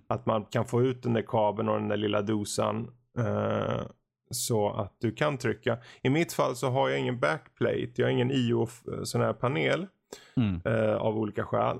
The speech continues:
Speaker 1: Så jag, jag utan svårighet kunde dra ut den där på baksidan och lät den, ja, kika fram lite där.
Speaker 2: Den fi-, den fick hänga löst där på
Speaker 1: Ja,
Speaker 2: baksidan.
Speaker 1: precis. Så efter det, då satte jag bara upp den lite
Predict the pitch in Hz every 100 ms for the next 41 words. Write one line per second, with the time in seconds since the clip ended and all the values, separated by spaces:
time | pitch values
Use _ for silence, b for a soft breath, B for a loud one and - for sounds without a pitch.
0 | - 123 - 117 110 110 110 120 127 -
1 | - - 120 85 - - - 127 127 120
2 | 117 120 120 - - 127 113 110 - 113
3 | 101 120 156 170 156 127 107 101 101 104
4 | - - 135 117 107 107 107 104 107 104
5 | 107 _ _ _ _ _ _ _ _ _
6 | _ _ _ - 104 _ _ - - 127
7 | 127 120 117 113 117 110 117 95 117 110
8 | 110 113 104 117 120 107 98 90 90 95
9 | 90 95 254 131 - - 117 - 160 -
10 | 113 120 - 143 - 147 139 135 - 160
11 | - 131 165 208 170 80 87 165 175 -
12 | 170 160 147 - 170 165 160 - 156